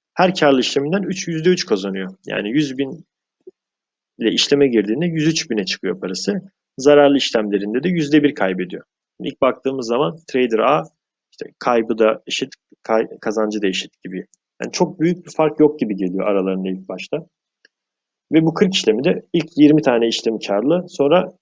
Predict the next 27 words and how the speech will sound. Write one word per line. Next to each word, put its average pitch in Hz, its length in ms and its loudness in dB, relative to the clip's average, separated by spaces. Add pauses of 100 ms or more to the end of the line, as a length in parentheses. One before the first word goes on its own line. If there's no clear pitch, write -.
zararlar 127 580 6
başlasın, 101 400 -8
yirmi 139 260 -2
tane 101 200 -8
işlemi 156 280 -10
zararda 110 360 0
olsun. - 280 -10 (1080)
Ee, - 40 -16 (300)
bu - 220 -20
sağdaki 151 360 4
tabloya 151 320 6
baktığımızda 127 580 -2
bu 135 60 -12
Solst'un - 600 -6 (1300)
A 120 240 2
trader'ına 95 540 -4
ait 104 280 -6 (280)
yüzde 107 280 -2
iki 107 220 -2
kar, 110 220 0 (280)
yüzde 104 280 -4
iki 101 200 -2
zarar 101 380 0 (1080)
yapan 139 380 0 (120)
B 147 200 8
trader'ı 107 460 0
da 180 180 0